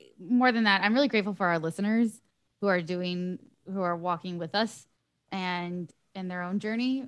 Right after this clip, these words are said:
Um, you are not alone, and I'm, um, excited that you are stepping out and, um,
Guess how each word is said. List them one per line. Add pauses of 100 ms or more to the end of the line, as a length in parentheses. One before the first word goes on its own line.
Um,
you
are
not
alone,
and
I'm, (100)
um, (260)
excited (280)
that
you
are (320)
stepping
out (560)
and, (880)
um,